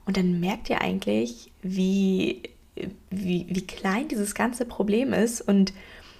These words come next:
wie lächerlich es eigentlich ist, sich darüber aufzuregen. Also, wisst ihr, was ich meine?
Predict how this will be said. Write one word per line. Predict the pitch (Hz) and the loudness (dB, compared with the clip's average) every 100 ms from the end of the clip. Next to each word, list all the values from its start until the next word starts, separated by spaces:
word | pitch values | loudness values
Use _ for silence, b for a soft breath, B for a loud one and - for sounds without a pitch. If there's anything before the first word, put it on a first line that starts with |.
| B - | B 0
wie | 180 | 4
lächerlich | 190 240 277 240 | 6 4 0 0
es | 214 | 0
eigentlich | 202 208 208 | 0 0 -2
ist, | 214 | -2
sich | 214 | -2
darüber | 190 180 - | 0 0 0
aufzuregen. | - - 151 143 - 202 - - - | -4 -4 -4 -2 -4 -8 -14 -20 -6
Also, | 175 160 - - | 2 2 2 -2
wisst | 185 214 | 0 2
ihr, | 269 | 0
was | 262 | 0
ich | 269 | 0
meine? | 269 | 2